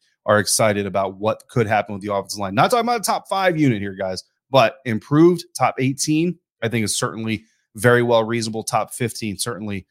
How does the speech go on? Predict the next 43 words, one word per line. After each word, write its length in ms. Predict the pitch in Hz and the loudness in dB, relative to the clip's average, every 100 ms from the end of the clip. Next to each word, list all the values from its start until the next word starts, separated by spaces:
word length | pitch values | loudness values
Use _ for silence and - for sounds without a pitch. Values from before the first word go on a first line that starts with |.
| _ | _
something 220 | - 117 107 | -4 0 0
that 160 | 98 | 0
could 180 | - 113 | -2 -4
be 140 | 107 | -2
within 320 | 104 104 101 98 | -4 -4 -6 -2
reach. 260 | 117 151 | 0 0
And 60 | 117 | 0
if 60 | 95 | 2
that 160 | 120 | 4
happens, 440 | 131 139 165 175 - _ _ - | 4 0 -2 -4 -6 _ _ -2
the 60 | |
Washington 380 | 120 123 120 110 | 4 4 2 -6
Commanders 340 | 113 110 107 | -4 -4 -4
could 100 | - | -4
have 180 | 104 104 | 0 0
a 80 | 104 | -2
lot 320 | 101 98 101 | -2 0 0
of 200 | - 101 | -4 -8
early 260 | 107 104 101 | -6 -6 -6
success 540 | - 101 - 107 - - _ _ _ - | -8 -6 -2 0 -2 -10 _ _ _ 0
going 280 | 110 104 | 2 2
on 240 | 101 98 92 | -2 -4 -4
this 160 | 98 | -2
season. 260 | - 110 104 | 0 0 2
Got 140 | 117 | 2
a 60 | 117 | 4
great 200 | 131 131 | 2 0
first 260 | - 127 - | -2 -4 0
question 360 | 131 131 120 | 0 2 0
there, 340 | 117 143 185 - | 4 4 2 -4
but 80 | 127 | -2
we're 120 | 127 | 2
moving 260 | 131 139 135 | 4 4 0
on 120 | 135 | -2
to 80 | 135 | -2
another 200 | 131 127 | -2 0
question, 440 | 139 127 143 135 | 2 2 0 -4
what 360 | - 127 123 120 | -6 -8 -6 -4
we're 120 | 127 | -2
saying 380 | - 120 120 107 | -2 -2 -4 -4
in 100 | 117 | -4
the 100 | 104 | -4
trenches. 560 | - 151 139 156 139 | -2 -2 0 -2 -4